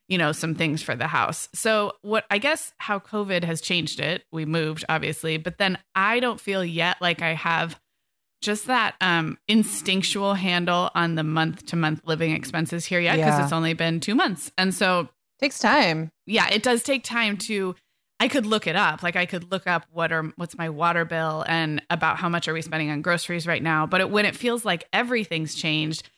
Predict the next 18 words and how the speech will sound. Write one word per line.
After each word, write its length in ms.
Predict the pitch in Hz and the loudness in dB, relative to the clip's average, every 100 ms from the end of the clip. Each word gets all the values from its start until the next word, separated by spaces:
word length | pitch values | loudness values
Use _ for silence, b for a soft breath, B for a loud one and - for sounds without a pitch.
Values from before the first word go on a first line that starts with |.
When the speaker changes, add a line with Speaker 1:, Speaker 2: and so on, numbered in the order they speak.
| b | b
Speaker 1:
you 140 | 214 196 | 2 4
need 240 | 190 269 | 4 4
a 80 | 190 | 4
little 240 | 180 180 | 2 2
bit 120 | 170 | 2
of 120 | 160 - | 0 0
history 500 | 359 - - 170 165 | -4 -2 -2 0 0
to 160 | 175 | 0
look 220 | 170 - | 0 0
back 220 | - 147 165 | 0 0 0
and 60 | |
be 80 | 165 | 0
like, 180 | 143 160 | 0 2
"Wow, 280 | 185 262 165 | 2 2 2
that 200 | 220 247 | 0 -2
was, 160 | 185 | -2
like, 180 | 175 156 | 0 -2
Speaker 2:
Mm-hmm. 220 | 170 180 | -4 -8